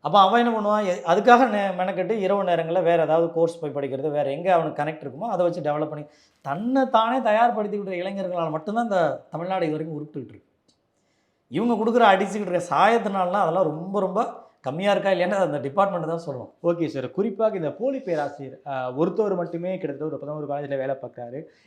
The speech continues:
Speaker 2: இல்ல சார், ஒரு சிண்டிகேட் மாதிரி எங்க, எங்கெங்கெல்லாம் இன்ஸ்பெக்ஷன் நடக்குதோ அங்கெல்லாம் போயிட்டு அந்த இன்ஸ்பெக்ஷன் முன்னாடி ஃபிசிக்கலா அப்பியர் ஆகுறது மட்டும் தான் இவங்க தொழிலா வச்சிருக்காங்களா?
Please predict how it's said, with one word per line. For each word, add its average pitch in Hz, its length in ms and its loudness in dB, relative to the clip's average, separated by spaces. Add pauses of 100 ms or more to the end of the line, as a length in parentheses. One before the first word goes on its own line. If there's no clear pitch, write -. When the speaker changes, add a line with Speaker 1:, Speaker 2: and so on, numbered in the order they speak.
Speaker 2:
இல்ல 180 80 -6
சார், 160 160 -4
ஒரு 139 140 -8
சிண்டிகேட் 254 480 -2
மாதிரி 170 480 0
எங்க, 151 240 -4
எங்கெங்கெல்லாம் 160 500 -2
இன்ஸ்பெக்ஷன் 160 320 -8
நடக்குதோ 156 400 -6 (240)
அங்கெல்லாம் 156 600 0
போயிட்டு 165 520 2
அந்த 139 240 0
இன்ஸ்பெக்ஷன் 147 600 -6 (120)
முன்னாடி 143 320 -2 (200)
ஃபிசிக்கலா 170 340 0
அப்பியர் 202 260 0
ஆகுறது 165 260 4
மட்டும் 147 220 -4
தான் 202 100 -2
இவங்க 160 260 -4
தொழிலா 170 220 6
வச்சிருக்காங்களா? 120 560 -2